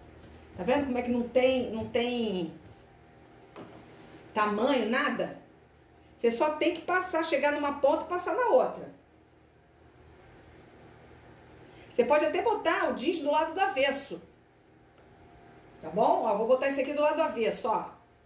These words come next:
Pra ficar bacana. Ó. Você escolhe aqui, ó.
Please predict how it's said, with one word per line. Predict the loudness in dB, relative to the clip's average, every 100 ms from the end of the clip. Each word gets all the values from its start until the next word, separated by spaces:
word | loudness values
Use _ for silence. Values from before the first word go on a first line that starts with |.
| -20 -20 -20 -20 -20 -6
Pra | -4
ficar | -4 -6 0 0 2
bacana. | 0 -2 -2 -2 -2 -6 -12 -18 -20 -20 -20 -20 -20 -20 -20 -20 -20 -20 -20 -20 -20 -20 -20 -20 -10
Ó. | -6 -6 -8 -14 -20 -20 -20 -20 -20 -20 -20 -20 -20 -20 -20 -20 -20 -20 -20 -20
Você | -2 0
escolhe | 2 2 2
aqui, | 2 -2 0 2
ó. | 2